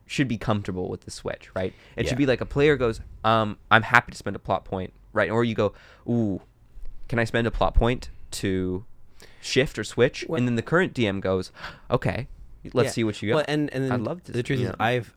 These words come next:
Speaker 2: I have got some friends who are, are all very good D Ms, and we've played together before. And I would be so happy at a table with those guys to, um,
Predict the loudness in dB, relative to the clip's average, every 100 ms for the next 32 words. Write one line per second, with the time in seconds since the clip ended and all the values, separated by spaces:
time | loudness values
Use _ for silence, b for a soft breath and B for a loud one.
0 | -4 -2 -2 -2 -6 -6 -6 -4 -4 -4
1 | -8 -14 -16 -6 -2 -2 -2 -6 -12 -10
2 | -6 -4 -4 -4 -2 -2 -2 -4 -4 -8
3 | -8 -8 -10 -12 -14 -16 -16 -6 -4 0
4 | 0 0 -4 -6 -8 -12 -10 -8 -10 -12
5 | b b b _ -4 0 0 -2 -6 -10
6 | _ _ -4 0 0 0 -4 -4 -4 -4
7 | -4 -8 -8 -8 -6 -6 -6 -8 -4 -2
8 | -2 -4 -14 -20 -20 -20 -20 _ -6 -4
9 | -4 -6 -8 -6 -4 -6 -8 -14 _ b
10 | b b b -6 -2 -2 -2 -4 -6 -10